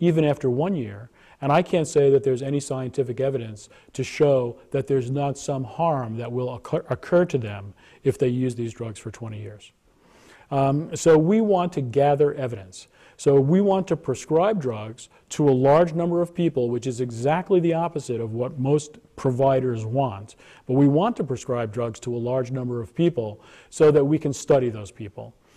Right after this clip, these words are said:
We believe that cigarette smoking is a risk factor that will help identify people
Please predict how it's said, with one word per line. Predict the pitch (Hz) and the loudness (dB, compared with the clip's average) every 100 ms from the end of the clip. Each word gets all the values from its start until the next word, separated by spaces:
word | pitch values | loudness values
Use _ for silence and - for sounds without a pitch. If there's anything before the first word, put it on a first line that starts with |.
| _ - | _ -4
We | 151 220 | 2 4
believe | 190 175 185 160 | 4 4 2 0
that | 131 120 | -2 -6
cigarette | - 190 175 160 190 | -4 -2 2 2 0
smoking | - 123 107 113 110 | -6 -10 -10 -14 -14
is | 135 120 | -10 -6
a | 117 | 0
risk | 127 175 - | 4 2 0
factor | 117 101 - 101 110 _ _ | -12 -12 -14 -16 -18 _ _
that | 135 131 | -2 2
will | 131 | 2
help | 127 165 160 | 2 2 2
identify | 135 123 165 185 127 120 | -2 0 0 0 -4 -6
people | - 113 113 110 | -8 -8 -8 -14